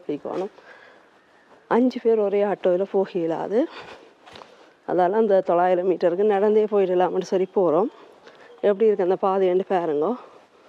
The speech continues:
குடிமனையான பகுதியா இருக்கும் அந்த இடம். நெருக்கமான குடிமனைகள், வீடுகள் அமைந்த இடம். இந்த பாதையால தான் நாங்கள் அங்க போகணும்.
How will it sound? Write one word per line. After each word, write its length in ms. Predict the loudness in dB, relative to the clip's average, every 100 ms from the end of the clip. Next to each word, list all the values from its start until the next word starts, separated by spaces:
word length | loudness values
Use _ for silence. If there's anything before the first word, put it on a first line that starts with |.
| -20 _ _ _ -2
குடிமனையான 580 | 2 4 4 4 2 0 0
பகுதியா 380 | 0 2 2 2
இருக்கும் 360 | 0 0 0
அந்த 200 | 2 0
இடம். 280 | 2 0 -2 -8 -20 -20 -20 -20 -20 -20 _ _
நெருக்கமான 520 | -2 0 0 2 2
குடிமனைகள், 560 | 2 2 2 2 0 0
வீடுகள் 360 | 2 2 2
அமைந்த 340 | 0 0 -2 0
இடம். 320 | 0 -2 -6 -14 -20 _ -20 -20 -20 -20 -20 -20 _
இந்த 140 | -2 0
பாதையால 440 | 0 -2 -2 -2 0
தான் 140 | 0
நாங்கள் 520 | 0 -2 0 2 2 0 -8 -20 -20 -20 _ -20 -20 -20 -20 -14 -4
அங்க 160 | -4
போகணும். 640 | 0 0 0 -4 -8 -10